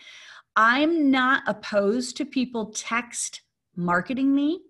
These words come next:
okay, sending me promotional information, and I can easily put stop to, you know, to remove myself from a text messaging list.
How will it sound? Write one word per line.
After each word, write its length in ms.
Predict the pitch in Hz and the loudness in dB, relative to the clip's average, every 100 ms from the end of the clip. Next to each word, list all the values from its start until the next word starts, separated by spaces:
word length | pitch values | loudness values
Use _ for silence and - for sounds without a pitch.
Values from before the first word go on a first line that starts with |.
| _ _ | _ _
okay, 340 | 196 196 269 - | -2 -2 -2 -8
sending 460 | - 226 240 240 | -2 0 2 0
me 260 | 240 240 233 | -2 -4 -6
promotional 960 | - 214 196 190 190 214 214 262 247 240 | -6 -2 2 2 2 0 -2 -4 -2 -2
information, 960 | 208 208 196 190 170 156 - 262 294 | -4 -6 -4 -4 -4 -4 -6 -4 -4
and 220 | 339 220 214 | -2 -2 -2
I 140 | 196 | -2
can 320 | 202 220 - - | -4 -8 -8 -6
easily 640 | 254 269 262 240 214 190 | -2 0 -2 -2 -2 -2
put 480 | 175 - - 175 - | -2 -6 -4 -2 -4
stop 640 | - - - 180 156 - _ - - _ _ _ - | -12 -6 0 2 2 -2 _ -20 -20 _ _ _ -8
to, 540 | 233 190 175 170 175 _ _ _ _ - | -2 0 0 -2 -6 _ _ _ _ -6
you 120 | 196 | -4
know, 180 | 147 - | -4 -6
to 280 | - 190 - 196 | -8 -8 -8 -2
remove 480 | 214 208 240 208 | 2 4 2 0
myself 580 | 196 180 165 - 151 147 | -2 -4 -4 -4 -4 -4
from 160 | 170 165 | -6 -4
a 80 | 160 | -6
text 400 | - 160 - 160 | -8 -10 -8 -6
messaging 560 | 143 147 143 143 131 | -6 -8 -8 -8 -6
list. 480 | 147 160 - - | -6 -6 -8 -16